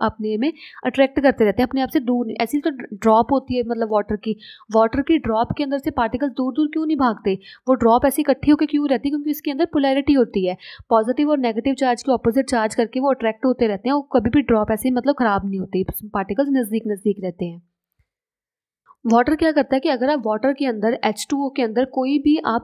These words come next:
और कोई आयनिक कंपाउंड डालो, आयनिक कंपाउंड जैसे for example मैंने सॉल्ट डाल दिया, एन ए सी एल डाल दिया, तो इसमें क्या होगा कि वाटर के अंदर एच पॉजिटिव, ओएच नेगेटिव होंगे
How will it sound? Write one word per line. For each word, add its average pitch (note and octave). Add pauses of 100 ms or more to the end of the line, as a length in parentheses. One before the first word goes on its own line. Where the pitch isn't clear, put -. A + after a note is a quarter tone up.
(160)
और B3+
कोई D4
आयनिक A3+
कंपाउंड A#3
डालो, G3
आयनिक A3
कंपाउंड B3
जैसे A3+
for A#3
example A3+
मैंने A#3
सॉल्ट A3+
डाल A3
दिया, A3
एन A3
ए A#3
सी A#3
एल A3
डाल F#3+
दिया, F3+
तो -
इसमें D4+
क्या D4+
होगा D4
कि D#4
वाटर A3+
के C#4+
अंदर C#4
एच G#3
पॉजिटिव, B3
ओएच A#3+
नेगेटिव B3+
होंगे C4+